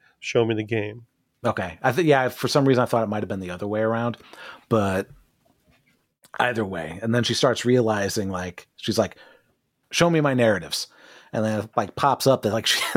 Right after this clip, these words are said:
Speaker 2: like, a lot of people in the city are her narratives, like, probably almost all of them, if not all of them. Um,
Speaker 1: I
Speaker 2: she's
Speaker 1: think,
Speaker 2: just
Speaker 1: yeah, I think
Speaker 2: been
Speaker 1: that's the point, that it's all of them.
Speaker 2: The city is basically, like, just her, uh,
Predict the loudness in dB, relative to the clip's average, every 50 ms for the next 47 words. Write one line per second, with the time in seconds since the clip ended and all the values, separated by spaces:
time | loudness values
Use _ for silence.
0 | 2 4 4 0 0 -2 -16 -20 -20 -20 -20 -20 _ _ -8 -2 2 4 6 6
1 | 6 6 4 2 2 2 2 2 2 2 0 2 2 2 2 2 4 2 2 2
2 | 0 -4 -2 0 0 0 2 0 0 2 2 0 0 2 0 -2 -2 -2 -8 -10
3 | -8 -8 -6 -6 -6 -8 -10 -12 _ -20 -20 -20 -20 -20 _ -2 0 0 2 2
4 | 4 2 2 4 4 4 4 4 4 4 2 2 4 4 4 4 2 0 -4 -8
5 | -12 -8 -2 -2 -2 0 0 -2 -2 -2 -2 -2 -2 -2 -2 -2 -4 -8 -12 -16
6 | -16 -16 -18 -20 _ _ _ _ _ _ _ _ _ _ _ _ _ _ _ -14
7 | -12 -10 -8 -8 -8 -10 -10 -10 -4 -2 0 2 2 4 4 4 4 4 4 4
8 | 4 4 4 2 2 -2 -2 2 4 4 4 4 4 2 0 0 -4 _ _ _
9 | _ _ _ _ _ _ _ _ _ _ _ _ _ _ _ _ _ _ _ _
10 | _ _ 2 2 2 2 0 2 4 4 6 6 4 0 -2 -2 -4 -4 -4 -6
11 | -10 -14 _ _ -6 -2 0 0 2 4 4 4 4 4 4 2 2 0 -2 -2
12 | -2 0 0 0 0 -2 -4 -2 -2 0 0 0 -2 -2 -4 -2 -4 -4 -4 -4
13 | -6 -4 -4 -2 -4 -2 0 0 2 2 2 2 2 0 -2 -4 -8